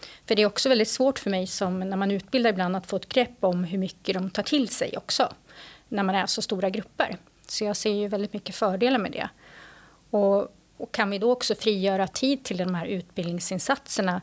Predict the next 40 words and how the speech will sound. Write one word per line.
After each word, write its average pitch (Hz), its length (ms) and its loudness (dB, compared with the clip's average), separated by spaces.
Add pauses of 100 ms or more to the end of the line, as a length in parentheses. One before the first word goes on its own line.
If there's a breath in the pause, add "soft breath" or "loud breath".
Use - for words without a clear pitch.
(440 loud breath)
så - 200 0
kan, 196 300 0
så, - 160 -4 (220)
så - 180 -2
kan 190 160 -2
man 196 120 2
jobba 190 260 2
mycket 196 200 -4
mer 196 160 0
till - 140 -8
exempel 190 400 -2
med 190 160 0
kvalitetsuppföljningar. 185 1800 -2 (360)
Ja, 220 140 0
men 214 140 4
det 208 60 2
här 190 140 0
bara 190 160 2
när 190 100 0
man 190 140 2
gör 190 140 2
olika 185 280 0
rutiner, 180 760 -2
till 202 180 -6
exempel 180 420 -4
för 190 120 -8
skyddsbegränsningar. 180 1200 -4 (400 loud breath)
Hur 202 240 2
används 190 340 2
det - 120 -4
i 175 40 -4
praktiken? - 880 -4 (460 loud breath)
Eh, 202 320 0
så 220 140 0
jag 208 160 4
tror 214 140 2
att - 60 -2
det 226 60 -2
är - 20 2
mycket 214 440 0